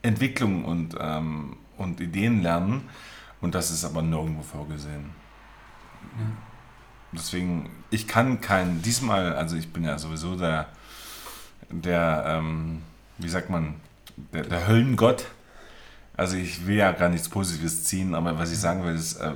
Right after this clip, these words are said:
Speaker 1: wir haben diesmal eine Regierung, egal was passiert, die mit Ostdeutschland nichts zu tun hat. An ihr vorbei regieren wird.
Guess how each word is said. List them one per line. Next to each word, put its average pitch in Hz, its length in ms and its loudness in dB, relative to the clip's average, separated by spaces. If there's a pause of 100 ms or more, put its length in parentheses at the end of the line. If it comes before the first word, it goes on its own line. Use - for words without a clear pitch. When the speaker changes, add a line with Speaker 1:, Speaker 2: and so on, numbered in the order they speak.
Speaker 1:
wir 85 100 -4
haben 90 180 0
diesmal 98 300 0
eine 87 220 0
Regierung, 95 560 0 (460)
egal 98 260 8
was - 160 6
passiert, - 520 -4
die 82 320 0 (340)
mit - 180 -6
Ostdeutschland 85 800 -2 (180)
nichts 87 300 -8
zu 87 60 -10
tun 78 260 -10
hat. - 80 -12 (1700)
An 107 140 6
ihr 104 120 8
vorbei 95 300 2
regieren 87 420 0
wird. 80 200 -6